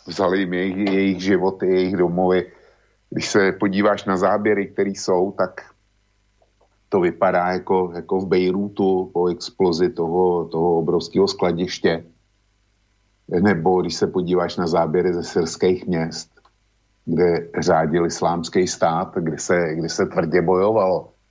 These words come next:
Když se podíváš na rozbitej Berlín po válce, eh, nebo Stalingrad, tak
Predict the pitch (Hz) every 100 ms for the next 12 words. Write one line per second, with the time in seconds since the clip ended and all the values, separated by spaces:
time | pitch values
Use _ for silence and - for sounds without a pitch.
0 | - - - 92 90 82 90 90 - 92
1 | 90 98 98 90 90 - 95 85 95 127
2 | 113 90 104 87 85 90 - 85 80 -
3 | _ _ - - 85 85 82 85 - 87
4 | 101 135 131 98 85 - _ _ _ _
5 | _ _ _ -